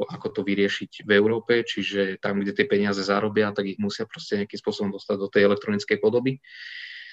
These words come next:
A, čiže to je ako keby ten jeden, ten základný princíp bol vlastne ten, to nosenie tých peňazí do tých bank, a, kde samozrejme predpokladá sa, že, e,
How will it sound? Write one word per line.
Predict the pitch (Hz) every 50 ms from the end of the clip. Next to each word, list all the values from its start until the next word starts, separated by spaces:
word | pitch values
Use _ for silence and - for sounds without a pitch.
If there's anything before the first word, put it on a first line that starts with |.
| - - _ -
A, | - 98 95 95 95 95 95 98 98 98 98 101 101 - - -
čiže | - - 104 101 101 - -
to | 117
je | 113 110
ako | 113
keby | - 120 104 110 104
ten | 104 101 101
jeden, | 101 101 107 110 104
ten | 101 - 104
základný | 101 104 101 101 - - 107 98 101 101
princíp | - 104 104 104 - - 98 95
bol | - 196 196 202 196
vlastne | 139 - - - 107
ten, | - - 101 98 98 - - -
to | 104
nosenie | 101 101 101 101 - 113 101 98
tých | - - 104
peňazí | - 104 98 98 95 101 98
do | 98
tých | - - 107 95
bank, | 95 98 104 113 127 139 143 139 - - _ _ - 117
a, | 104 98 98 95 98 98 98 95 98 101 98
kde | 95 95 98 98 98 98 101 101 101 101 - _ _ _ _ _ _ _ _
samozrejme | - - 104 101 101 107 101 101 101 -
predpokladá | - 104 101 101 - 110 - 110 101 101 101
sa, | 101 - 107
že, | 101 98 98
e, | -